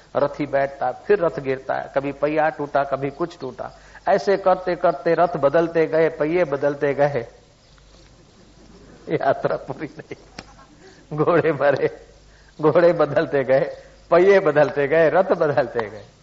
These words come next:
उपनिषदों में बताया कि सचमुच में ये दृष्टांत ठीक लागू पड़ता है आत्मज्ञान के जिज्ञासुओं के लिए कि हमारी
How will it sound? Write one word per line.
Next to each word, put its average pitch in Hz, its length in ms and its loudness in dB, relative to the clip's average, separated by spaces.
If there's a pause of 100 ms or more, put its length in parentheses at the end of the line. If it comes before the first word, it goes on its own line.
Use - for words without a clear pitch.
(1160)
उपनिषदों 233 520 4
में 240 140 8
बताया 240 340 4
कि 226 140 -2
सचमुच 233 540 2
में 156 240 0
ये 185 140 2
दृष्टांत 190 600 0
ठीक 233 200 -2
लागू 131 280 0
पड़ता 117 320 0
है 110 160 -6 (240)
आत्मज्ञान 117 540 -2
के 113 180 -2 (300)
जिज्ञासुओं 117 440 -2
के 104 120 -8
लिए 95 180 -8 (1500)
कि 185 80 2
हमारी 202 420 4